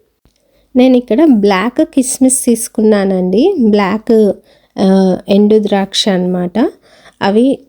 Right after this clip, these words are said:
చాలా హెల్త్కి మంచిది, అందుకని ఈ కలర్ ఉన్నాయి. ఆ, నెక్స్ట్ నేను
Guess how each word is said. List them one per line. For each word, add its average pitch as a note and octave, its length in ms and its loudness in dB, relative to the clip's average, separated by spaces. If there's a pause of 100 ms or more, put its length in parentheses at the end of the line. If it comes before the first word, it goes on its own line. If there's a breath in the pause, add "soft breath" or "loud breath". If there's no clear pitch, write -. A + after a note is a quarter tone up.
(120)
చాలా G#3 200 0
హెల్త్కి A3+ 480 0
మంచిది, G#3 580 0
అందుకని G#3 640 0
ఈ G#3 80 2
కలర్ G3+ 440 0
ఉన్నాయి. G3 560 0 (540 soft breath)
ఆ, G3 420 0 (180)
నెక్స్ట్ A#3 480 -2
నేను C#4 380 2